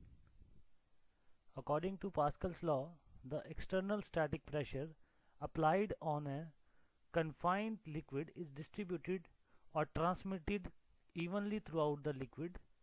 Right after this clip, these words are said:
in all directions. The static pressure acts at right angles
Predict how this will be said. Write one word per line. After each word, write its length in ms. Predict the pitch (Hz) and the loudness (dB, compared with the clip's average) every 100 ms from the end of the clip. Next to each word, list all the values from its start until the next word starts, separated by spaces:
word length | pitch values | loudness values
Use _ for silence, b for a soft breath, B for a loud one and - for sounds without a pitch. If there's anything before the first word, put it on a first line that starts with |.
| - | -8
in 140 | 170 | -6
all 300 | - 160 190 | 4 6 6
directions. 540 | 165 135 123 - 113 101 - - - - - - - - - _ - - _ _ _ - _ - _ - - - _ - _ _ _ _ _ - - - b b b b b b | 6 2 0 -6 -12 -14 -20 -20 -20 -20 -20 -20 -20 -20 -20 _ -20 -20 _ _ _ -20 _ -20 _ -20 -20 -20 _ -20 _ _ _ _ _ -20 -20 -20 b b b b b b
The 140 | 131 160 | -2 -2
static 420 | - 175 233 - | 4 4 4 -2
pressure 460 | 165 156 156 165 170 - - _ - - | 0 2 4 2 -2 -14 -20 _ -20 -4
acts 380 | 170 185 - - 180 | 4 4 4 -4 -2
at 220 | 143 151 - - - 143 151 | 0 4 4 4 2 2 6
right 240 | 185 214 175 | 6 4 -2
angles 320 | 160 156 | 0 0